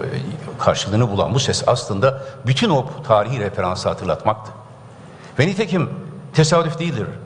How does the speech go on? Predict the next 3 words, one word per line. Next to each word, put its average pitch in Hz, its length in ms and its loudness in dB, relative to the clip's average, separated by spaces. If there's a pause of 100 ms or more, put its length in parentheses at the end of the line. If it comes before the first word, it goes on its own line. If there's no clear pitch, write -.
değerli 90 200 0
arkadaşlar. - 460 -6 (3250)
Yirmi, 131 200 6